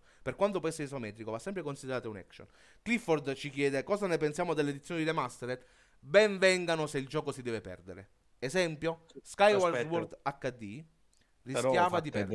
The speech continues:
Speaker 2: decentemente.
Speaker 1: Skyward
Speaker 2: Cioè.
Speaker 1: Wo-, Sword H D era un gioco che se non veniva rimasterizzato,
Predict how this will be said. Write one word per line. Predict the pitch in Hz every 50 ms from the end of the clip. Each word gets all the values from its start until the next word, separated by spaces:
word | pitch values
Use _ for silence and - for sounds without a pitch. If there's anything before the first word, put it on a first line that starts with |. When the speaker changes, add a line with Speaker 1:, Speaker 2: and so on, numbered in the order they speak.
| 101 98
Speaker 2:
decentemente. | 120 120 120 110 110 107 107 110 107 101 98 85 85 87 85 - _ _ _ _ _ _ _ _
Speaker 1:
Skyward | - - 214 226 226 202 165 156
Speaker 2:
Cioè. | 151 151
Speaker 1:
Wo-, | 160 175 170 156
Sword | 156 180 196 180 160
H | 160 156 - 143 127
D | 110 110 - -
era | - 131 151
un | 170 185 165
gioco | 135 123 107 117 113
che | 117
se | 113 - 185
non | 185 175 147
veniva | 139 139 139 135
rimasterizzato, | 123 120 117 120 - - 120 117 113 110 123 131 117 101 101 - 113 113 120 -